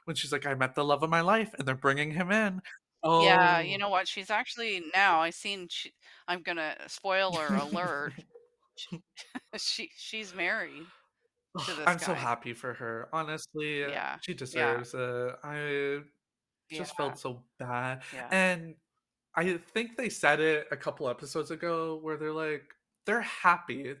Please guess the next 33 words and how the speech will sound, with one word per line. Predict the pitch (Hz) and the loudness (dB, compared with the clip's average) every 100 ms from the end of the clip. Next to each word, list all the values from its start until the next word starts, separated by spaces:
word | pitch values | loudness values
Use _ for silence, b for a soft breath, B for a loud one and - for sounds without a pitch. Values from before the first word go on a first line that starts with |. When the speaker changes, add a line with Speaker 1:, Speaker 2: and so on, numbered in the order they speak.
| - | -6
Speaker 1:
that | 131 | -4
they | - 139 | -4 -6
chose | - 127 127 | -6 -6 -6
to | 160 | -6
marry | 127 120 | -4 -4
him, | 120 131 | -4 -6
it | 123 | -4
was | 120 - | -6 -6
the | 127 | -6
right | 139 160 | -6 -4
decision, | 196 - 135 143 | -6 -4 -6 -6
they | 135 123 | -8 -6
had | - 131 123 _ | -4 -4 -6 _
beautiful | - 185 196 196 180 | -8 -4 -4 -4 -8
children | - 123 127 123 | -6 -6 -6 -8
together, | 127 120 123 120 123 120 B B B - | -8 -8 -6 -4 -4 -4 B B B -2
and | 147 151 | 2 4
now | 147 151 | 6 4
this | 151 139 147 143 | 4 6 4 4
is | 127 | -2
the | 135 | -2
right | 123 120 | 0 0
Speaker 2:
Right. | |
Speaker 1:
decision | 127 - 120 113 113 | -2 -4 -6 -10 -10
to | 117 | -10
leave | 233 143 - | -10 -12 -16
him. | - 147 B B B _ _ - | -18 -20 B B B _ _ -4
And | 156 | -2
it | 143 | 0
was | 135 139 139 | 0 0 -2
just | 139 - | -10 -6
like, | 131 127 - - - | -4 -4 -8 -12 -4
Speaker 2:
Right. | 202 185 | -2 -2